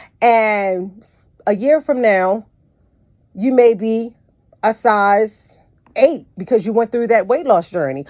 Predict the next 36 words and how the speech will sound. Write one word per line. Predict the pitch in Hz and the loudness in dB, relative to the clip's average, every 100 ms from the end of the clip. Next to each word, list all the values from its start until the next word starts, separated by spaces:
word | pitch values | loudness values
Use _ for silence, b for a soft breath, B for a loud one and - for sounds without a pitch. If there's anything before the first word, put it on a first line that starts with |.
| B B | B B
Or | 220 226 | 2 2
you | 226 226 | 0 0
may | 226 220 | 2 2
be | 185 226 226 | 0 -4 -4
a | 208 | -4
size | - 220 214 214 - b b b b | -2 -2 0 -2 -6 b b b b
sixteen, | - - 302 - 311 311 285 | -14 -8 -8 -6 -6 -4 0
eighteen | 294 320 - 202 175 | -2 -2 -4 -4 -4
because | 208 247 208 | -4 -2 -2
you've | 233 220 | -4 -6
had | 233 240 | -2 0
a | 240 | 0
child | - 254 269 226 175 180 | -2 -2 0 0 0 -2
or | 208 202 208 | 0 -2 -4
some | 240 233 | -8 -8
type | 254 220 | -6 -4
of | 208 | -4
life | 233 240 | -4 -6
changes. | 240 170 160 - | -6 -6 -8 -4
So | 220 196 B B B | -2 -2 B B B
I | 233 294 | -2 0
want | 311 285 | -2 -6
to | 269 | -8
give | 214 240 | -4 -2
you | 233 | -2
the | 196 | -2
necessary | 180 180 226 269 - 214 196 | -2 0 -2 -6 -4 -2 -2
steps | 202 - 208 180 - _ B B B B - | -4 -2 0 0 -4 _ B B B B -8
to | 240 | -6
guide | 165 214 226 254 226 190 | 0 2 4 2 -2 -4
you | 208 185 160 170 - _ | -4 -2 -2 -6 -10 _
whatever | - 170 233 - - 254 247 254 | -10 2 2 2 0 0 2 0
way | 220 220 | 2 0
your | 190 190 185 | 0 0 0
body | 180 160 156 | 0 0 -2
goes, | 156 143 120 - - - | -6 -8 -10 -20 -20 -20